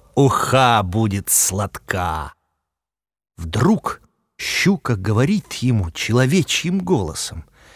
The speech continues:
«Емеля, отпусти меня в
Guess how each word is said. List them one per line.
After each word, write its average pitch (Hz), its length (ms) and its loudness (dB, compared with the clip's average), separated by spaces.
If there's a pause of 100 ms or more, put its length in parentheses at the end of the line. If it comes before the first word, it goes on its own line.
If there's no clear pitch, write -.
(380)
«Емеля, 196 1400 0 (460)
отпусти - 680 0
меня 226 240 4
в 247 80 -4